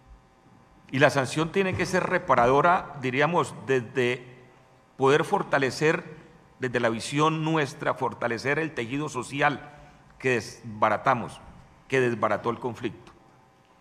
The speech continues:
Pero también poder re-,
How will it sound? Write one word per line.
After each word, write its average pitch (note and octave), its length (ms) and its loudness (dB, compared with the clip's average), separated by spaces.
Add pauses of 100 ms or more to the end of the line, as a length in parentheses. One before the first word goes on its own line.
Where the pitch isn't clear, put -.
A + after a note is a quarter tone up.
(360)
Pero C#3 240 2
también D3 720 0 (640)
poder C3+ 560 2
re-, B2+ 200 -10